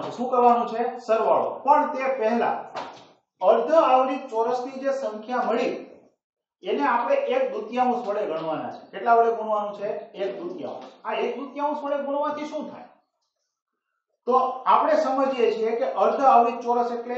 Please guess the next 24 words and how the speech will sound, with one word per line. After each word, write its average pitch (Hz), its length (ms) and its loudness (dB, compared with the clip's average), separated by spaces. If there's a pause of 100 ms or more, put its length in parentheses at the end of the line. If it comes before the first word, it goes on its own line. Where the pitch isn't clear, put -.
(160)
એની 233 200 -8
જગ્યા 226 420 -6
કેટલી 240 380 -4
હતી? 220 200 -8 (360)
અડધા 202 480 2
ચોરસ 196 320 -4
જેટલી 139 340 -8
હતી. - 200 -16 (720)
એને 240 180 -4
આપણે 277 260 0 (140)
આખા 285 320 -2
ચોરસમાં 262 460 2
ફેરવવું 214 380 -2
છે. - 80 -16 (960)
કેટલા 240 240 -4
ચોરસમાં 247 380 -4
ફેરવવું 233 260 0
છે? 226 140 -2 (340)
આખા. - 400 0 (360)
તો 214 80 -2 (200)
બે 247 180 -4
અડધા 262 440 4
ભેગા 247 320 4
કરો 254 180 2